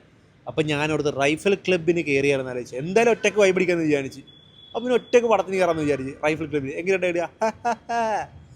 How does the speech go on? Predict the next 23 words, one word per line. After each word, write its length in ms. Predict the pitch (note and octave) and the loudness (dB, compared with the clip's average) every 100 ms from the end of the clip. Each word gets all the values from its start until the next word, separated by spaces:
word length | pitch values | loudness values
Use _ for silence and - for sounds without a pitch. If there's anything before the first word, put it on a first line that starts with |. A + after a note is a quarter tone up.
| - - | -18 -8
എന്തായാലും 240 | G3 G#3 B3+ - | -2 -2 0 -2
<coughs> 480 | A#3 - A#3 A3+ | -2 -2 -6 0
ആദ്യം 220 | D#3+ E3 F3+ | 0 2 0
പോയി 100 | F#3+ | 0
വല്ലതും 200 | F3 F3 E3 | 0 0 -2
കഴിക്കട്ടെ, 280 | D#3 D3 C#3+ | -4 -6 -6
വിശക്കണ്. 420 | D3 F3 E3+ D#3+ G#2 - - - - - _ _ _ - F4+ - - | -4 -4 -4 -6 -8 -20 -20 -20 -20 -20 _ _ _ -4 -4 -6 0
യ്യോ, 120 | G4 A4 - D#4 - - - - - F#4+ F4 G#3 | 4 4 0 -18 -20 -20 -20 -2 8 8 8 4
ന്യൂ 100 | A#3 | 4
ഇയർ 140 | B3+ B3+ | 6 6
ആയിട്ട് 220 | A#3+ A#3 A3+ | 6 4 0
ആദ്യമായിട്ട്, 300 | G3 A3+ A#3 G#3 | 2 2 4 6
ആദ്യമായിട്ട് 260 | F#3+ A3+ A3+ | 8 8 8
കാണുന്ന 200 | A3 G#3+ | 4 2
സംഭവം, 240 | G3 F3+ C#3+ F#3+ | 0 0 2 2
ഒറ്റയ്ക്ക് 360 | - C4+ B3 A3+ | 2 2 4 6
വൈബ് 160 | G#3 | 6
അടിക്കാൻ 220 | G3+ G3 F3+ | 6 4 2
തീരുമാനിച്ചു 340 | F3 E3 D3 | 4 2 2
ഞാൻ. 320 | C3+ F3+ C#4+ - - - - - D#5 - | -4 -2 -2 -2 0 0 0 4 4 6
<laughs> 800 | D5 D5+ - - E4 E4 F4 A4+ - | 4 4 2 -10 -12 -6 -8 -4 0
കൊള്ളാം, 220 | F3+ C3 D3+ | 0 2 -2
ഒറ്റയ്ക്കൊക്കെ 440 | - B3+ B3+ | 2 2 2